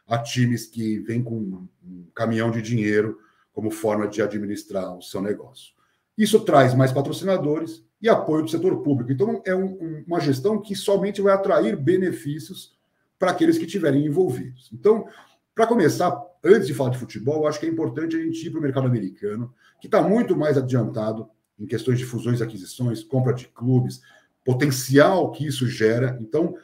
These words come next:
aqui é uma lista dos maiores donos de times das ligas americanas. Você tem ali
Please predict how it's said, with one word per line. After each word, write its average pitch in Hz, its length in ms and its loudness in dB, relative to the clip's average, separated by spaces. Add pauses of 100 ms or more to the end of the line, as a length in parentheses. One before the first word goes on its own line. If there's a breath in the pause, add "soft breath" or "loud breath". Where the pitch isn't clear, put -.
(120)
aqui 123 200 2
é 214 40 2
uma 190 160 4
lista 156 340 0
dos 143 160 -4
maiores 151 960 0 (460)
donos 156 440 4
de - 160 -2
times 131 680 0 (340)
das 127 220 0
ligas 123 260 2
americanas. 131 560 0
Você 127 180 -2
tem 123 260 -6
ali 110 360 -8